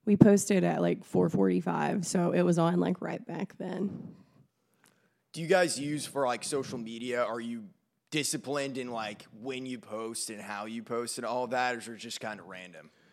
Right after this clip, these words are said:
Speaker 1: Yeah, we post about the same time every day, and we make sure to post once a day.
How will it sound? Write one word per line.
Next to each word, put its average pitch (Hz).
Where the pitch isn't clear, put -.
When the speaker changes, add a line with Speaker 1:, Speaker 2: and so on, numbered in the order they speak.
Speaker 1:
Yeah, 320
we 339
post 339
about 190
the 170
same 170
time 165
every 160
day, 170
and 180
we 180
make 170
sure 170
to 160
post 165
once 175
a 185
day. 185